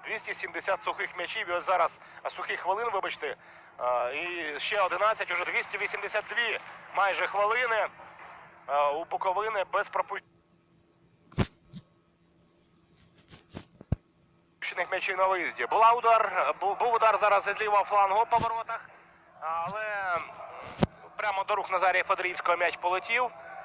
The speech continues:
Ну, от іще один удар у площину воріт. Ну, тут, напевно, ще не можна це не відзначити на початку вже прямо нашої трансляції, що,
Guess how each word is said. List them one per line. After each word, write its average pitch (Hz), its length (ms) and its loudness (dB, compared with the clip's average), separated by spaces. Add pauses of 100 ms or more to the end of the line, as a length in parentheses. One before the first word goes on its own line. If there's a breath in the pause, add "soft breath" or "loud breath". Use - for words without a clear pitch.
(140)
Ну, 202 60 4
от 233 140 4
іще 226 240 2
один 202 160 0
удар 196 220 6
у - 20 0
площину 185 420 0
воріт. 170 300 0 (1900)
Ну, 427 120 4
тут, - 180 0
напевно, 247 360 6
ще 226 380 4
не 226 160 2
можна 208 280 6
це 208 120 0
не 202 80 2
відзначити 220 480 2
на 185 120 6
початку 196 400 0
вже 170 200 0
прямо 180 340 2
нашої 180 320 4
трансляції, 185 580 2
що, 175 260 4